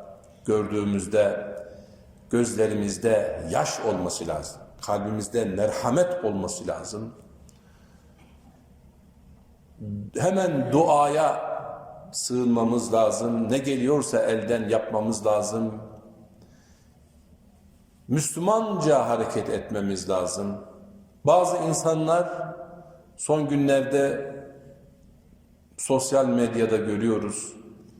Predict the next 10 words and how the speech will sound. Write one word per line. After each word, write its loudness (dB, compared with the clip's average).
"Ben 0
Türk'üm, 0
benim 2
Filistin -2
diye 2
bir -2
davam 4
yoktur." 0
diye 0
bir -4